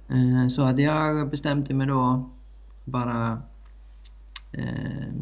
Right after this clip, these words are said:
Speaker 2: sticka till sjöss. Och jobbade till sjöss i fyra år och, och, eh, inte, satt inte på en häst.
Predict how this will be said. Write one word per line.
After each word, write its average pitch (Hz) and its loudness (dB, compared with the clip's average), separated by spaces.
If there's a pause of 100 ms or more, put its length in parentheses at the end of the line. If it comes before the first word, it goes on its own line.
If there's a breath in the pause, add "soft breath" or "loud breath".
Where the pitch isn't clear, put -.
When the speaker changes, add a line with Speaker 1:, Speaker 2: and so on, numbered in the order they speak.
(200)
Speaker 2:
sticka 147 0
till 147 0
sjöss. 233 0 (1080 soft breath)
Och 143 -2
jobbade 147 0
till 151 0
sjöss 214 0
i 220 -4
fyra 156 2
år 127 2
och, 127 -4
och, 127 -4
eh, 117 -4 (140)
inte, 143 0
satt 147 0
inte 196 2
på 135 -2
en 135 0
häst. 180 -2